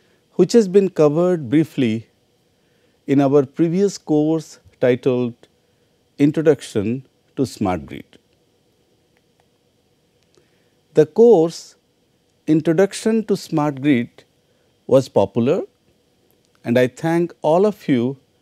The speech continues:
who have taken the course and successfully completed the examination.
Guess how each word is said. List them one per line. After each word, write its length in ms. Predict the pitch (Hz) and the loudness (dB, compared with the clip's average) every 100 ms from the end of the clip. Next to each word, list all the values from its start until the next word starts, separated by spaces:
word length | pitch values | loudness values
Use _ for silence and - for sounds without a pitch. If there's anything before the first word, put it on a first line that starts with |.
| _ _ _ _ _ - | _ _ _ _ _ 0
who 120 | 147 | 4
have 220 | 151 139 | 4 2
taken 380 | 160 160 208 202 | -4 -4 -4 -4
the 100 | 180 | -6
course 560 | - 151 156 170 160 160 | -4 -2 0 -2 -6 -6
and 180 | 147 | -6
successfully 640 | - 127 - 170 - 160 156 | -8 -12 -10 -12 -10 -8 -8
completed 880 | - 135 117 156 151 139 - - _ _ _ _ _ _ _ - | -6 -6 -4 -6 -4 -6 -6 -12 _ _ _ _ _ _ _ -2
the 160 | 113 | 0
examination. 800 | 110 90 110 107 104 92 - 101 | 0 0 -2 -2 -4 -6 -12 -20